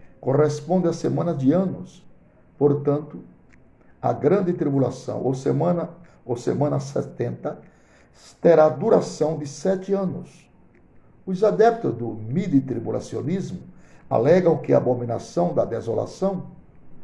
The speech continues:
corresponde apenas à segunda metade da semana setenta, que é a grande tribulação propriamente dita. Porém,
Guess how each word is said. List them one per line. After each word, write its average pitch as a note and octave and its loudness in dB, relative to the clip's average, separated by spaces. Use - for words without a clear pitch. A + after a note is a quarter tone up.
corresponde D#3+ 0
apenas D3 0
à C3+ 0
segunda F3 0
metade C#3+ 0
da C3+ 0
semana C#3+ -4
setenta, - -4
que A#2 -2
é C3+ 4
a B2+ 2
grande D#3+ 2
tribulação C3 -2
propriamente C#3+ 0
dita. - -14
Porém, F#3+ 6